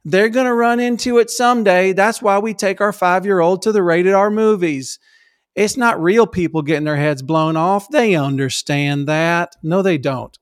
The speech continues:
That's, that's malpractice as, as a parent. There are things that should be waited on to, to describe to a child. And maybe by age seven, eight, nine, as they're just, I know friends who are in this situation right now who are going, the,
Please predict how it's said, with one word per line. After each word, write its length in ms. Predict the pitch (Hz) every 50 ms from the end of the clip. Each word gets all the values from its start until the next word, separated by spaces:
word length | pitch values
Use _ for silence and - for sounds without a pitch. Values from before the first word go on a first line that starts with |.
| _ _ _ _ _ _
That's, 260 | - 156 156 - - _ _ _ _ _ _ -
that's 260 | 170 156 147 - - 165
malpractice 880 | 135 147 147 147 143 143 - 143 131 117 - - 120 120 - - - - -
as, 280 | 139 131 117 - - -
as 160 | 147 135 120
a 60 | 139
parent. 400 | 117 - 139 131 113 120 120 - _ _ _ _ - - - - - - _ -
There 100 | 156 151
are 60 | 151
things 340 | 151 - 180 185 202 185 151
that 160 | 170 127 -
should 200 | - - 180 147
be 100 | 151 160
waited 420 | 147 139 151 151 151 139 143 127 131
on 340 | 117 117 113 107 110 120 - _ -
to, 140 | - 143 127
to 200 | 127 - - 135
describe 600 | 127 131 - - - - 135 135 127 120 113 -
to 120 | - 139
a 40 | 131
child. 480 | 117 - 135 131 127 127 120 123 117 - _ _ _ _ _ _ -
And 160 | 156 151 156 160
maybe 300 | 175 190 214 196 202 196
by 280 | 160 175 165 170 175 -
age 280 | 156 160 160 151 139 -
seven, 960 | - - - - - - - - - - - - - 170 165 170 175 185 185
eight, 220 | 180 185 190 - 175
nine, 580 | 175 175 185 202 220 233 247 247 247 240 - _ _ _ _ _ _ _ _ _ _ _ _ _ _ _ _ _ _ _ _ _ _ _ _ _ _ - 151 156
as 200 | 147 147 143 147
they're 180 | 180 180 175
just, 200 | 143 135 139 - -
I 120 | - 143 151
know 180 | 170 175 180
friends 380 | 151 - - - 170 170 165 143
who 60 | 147
are 60 | 151
in 120 | 151 151 156
this 140 | 156 - -
situation 500 | 165 156 - 160 160 151 - - 135 135
right 200 | 135 139 143 139
now 300 | 139 139 123 117 117 113
who 100 | 123 139
are 60 | 131
going, 360 | 135 147 143 139 139 127 123
the, 140 | 131 123